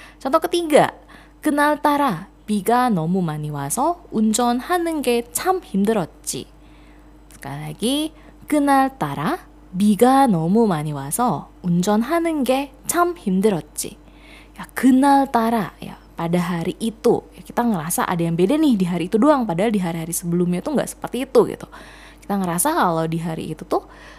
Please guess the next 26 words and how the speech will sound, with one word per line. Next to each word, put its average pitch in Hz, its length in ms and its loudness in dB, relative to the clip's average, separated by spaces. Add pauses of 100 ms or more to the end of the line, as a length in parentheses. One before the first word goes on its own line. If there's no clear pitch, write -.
(160)
eh, 160 260 -2
비가 226 380 2
너무 220 320 4
많이 151 320 0
와서, 151 440 0
karena 151 500 -6 (240)
hujan 208 400 2
turun 185 260 2
dengan 156 300 2 (320)
banyak, 220 500 2
dengan 160 360 0
deras, 269 420 4 (420)
운전하는 330 800 2
게 320 160 0 (100)
참 311 320 -2
힘들었지. 233 920 -2 (160)
Jadi, 196 220 -6 (100)
eh, 160 260 -10
kita - 240 -6
ngerasa 175 300 -2
tuh 254 100 -6
kalau 156 380 -6 (540)
nyetir 294 480 2 (180)
itu - 300 2 (320)
terasa 240 720 2
lebih 208 560 2